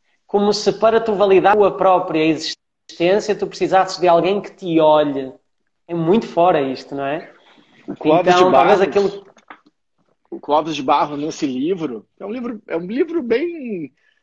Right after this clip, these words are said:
Speaker 2: simplesinho, assim, na real, mas muito legal. Ele fa-, ele f-, tem uma passagem que ele diz que nós só somos humanos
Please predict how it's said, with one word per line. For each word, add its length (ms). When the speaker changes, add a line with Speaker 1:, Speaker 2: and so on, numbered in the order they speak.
Speaker 2:
simplesinho, 1040
assim, 260
na 120
real, 380
mas 220
muito 300
legal. 540
Ele 140
fa-, 320
ele 220
f-, 180
tem 140
uma 100
passagem 560
que 100
ele 80
diz 140
que 100
nós 160
só 120
somos 400
humanos 840